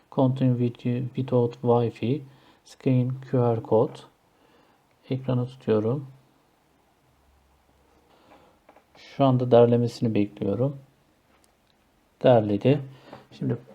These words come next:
programımız bu şekilde geldi. Bakalım, yürüyüş yaparak adım sayısının arttığını görelim. Evet, şu anda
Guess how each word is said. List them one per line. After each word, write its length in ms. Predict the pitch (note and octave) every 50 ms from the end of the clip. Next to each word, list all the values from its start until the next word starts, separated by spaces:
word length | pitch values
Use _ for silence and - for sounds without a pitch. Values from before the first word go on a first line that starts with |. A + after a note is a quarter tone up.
| _ -
programımız 560 | - E3 C#3 C3 B2 A#2+ A#2+ C3+ C#3 - -
bu 60 | C#3
şekilde 480 | C3 - C#3 C3 - A#2+ A#2+ A#2 B2 A#2
geldi. 540 | A2+ G#2+ G#2 G2+ G2+ G#2 - D3 D#3+ F3 - - _ _ - - - - - - - - - - -
Bakalım, 440 | C#3+ - - A#2+ A#2 B2 C#3+ D#3 - - - - - - - _ -
yürüyüş 380 | D3 C#3 C3+ C#3 C3+ C3 - -
yaparak 540 | B2 A#2 - A#2+ A2+ B2 D3 D3 - - - _ - - - - - - _ -
adım 240 | - B2+ - C3+ B2+
sayısının 640 | - - C3 A#2 A2+ A2 - - - B2+ C3 C#3 C3
arttığını 440 | B2 B2 - - - B2 B2 B2
görelim. 480 | A#2 A#2 A2+ G#2+ G#2+ G#2+ G#2 B2+ D3 D3+ - - - - _ _ _ _ _ _ _ - - _ _ -
Evet, 240 | C3+ A#2 A2 G#2 -
şu 200 | - - - C3
anda 500 | A#2 A2 A2 G#2+ A2 A#2+ C3 D3 D#3